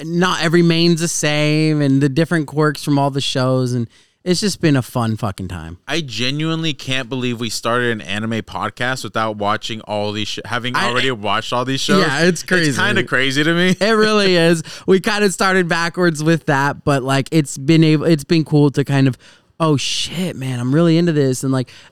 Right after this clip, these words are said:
Speaker 1: a-, a-, and just seeing all, all the ver-, options that are out there and, uh, falling in love with new shows. It's just, it's been so much fun. So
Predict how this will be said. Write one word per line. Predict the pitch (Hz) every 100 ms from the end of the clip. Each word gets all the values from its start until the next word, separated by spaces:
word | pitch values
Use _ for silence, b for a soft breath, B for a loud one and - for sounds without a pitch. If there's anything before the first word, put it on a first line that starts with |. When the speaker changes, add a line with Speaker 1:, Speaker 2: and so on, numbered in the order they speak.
| -
Speaker 1:
a-, | 113
a-, | - 123 _ -
and | 165 156
just | 165 -
seeing | 170 160 147 139 - _ _
all, | 143 143 139 135
all | - 196 196
the | 165
ver-, | 135 147 139 139 -
options | 135 - - 117
that | 113
are | 104
out | 101 101 -
there | 110 101
and, | 98 98 95
uh, | 98 95 - b b
falling | 147 123 123 117 113
in | - 131 120
love | 107 104
with | 110 -
new | 113 107
shows. | 101 - 92 92 92 95
It's | -
just, | 107 - B B
it's | B 160
been | 180
so | - 143
much | 117 113
fun. | - 98 92 101
So | 143 120